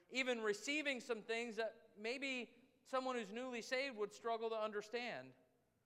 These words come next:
"Everyone that useth milk is unskillful in the word of righteousness." Verse fourteen, "But strong meat belongeth to them that are of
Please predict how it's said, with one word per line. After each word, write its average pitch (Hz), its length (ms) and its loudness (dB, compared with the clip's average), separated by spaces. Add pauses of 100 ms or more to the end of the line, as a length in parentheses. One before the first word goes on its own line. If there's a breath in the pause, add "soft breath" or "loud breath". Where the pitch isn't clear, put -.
(880)
"Everyone 240 440 6
that 202 100 0
useth 208 320 -2
milk 254 320 2
is 185 100 -2
unskillful 233 720 2
in 185 60 0
the 180 60 -4
word 170 220 2
of 165 100 -6
righteousness." 165 520 -2
Verse 208 240 0
fourteen, 214 520 -2
"But 196 220 0
strong 233 520 2
meat 214 460 -2 (720 soft breath)
belongeth 214 540 2
to 233 100 -2
them 233 300 4
that 202 140 4
are 190 160 6
of 180 140 4